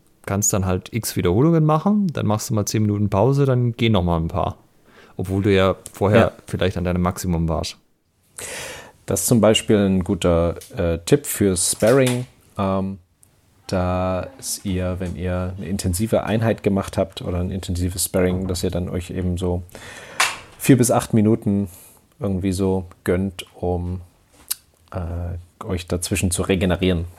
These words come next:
Speaker 2: Gehen wir weiter. Was passiert ab, äh, Minute zehn bis Minute zwanzig? Äh, der Blutdruck und die Herzfrequenz haben sich wieder, m, völlig normalisiert.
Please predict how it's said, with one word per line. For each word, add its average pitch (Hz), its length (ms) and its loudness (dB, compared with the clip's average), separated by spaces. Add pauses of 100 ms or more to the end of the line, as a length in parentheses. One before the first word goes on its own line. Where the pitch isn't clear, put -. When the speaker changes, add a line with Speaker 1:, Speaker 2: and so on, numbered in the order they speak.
(2000)
Speaker 2:
Gehen 202 140 4
wir 208 80 6
weiter. 127 320 6 (560)
Was - 480 -2
passiert - 560 -2
ab, 92 260 -2 (240)
äh, 95 300 -2
Minute 98 600 2
zehn 135 440 2
bis 110 200 -2
Minute 107 380 -2
zwanzig? 113 680 -4 (760)
Äh, 98 380 -2
der 92 300 -4
Blutdruck 120 880 -2
und 107 180 -2 (180)
die 92 120 -2
Herzfrequenz - 1040 -4
haben 82 240 -2
sich 87 320 -8
wieder, 87 560 -2
m, 90 220 -4
völlig - 640 0
normalisiert. 87 1000 -2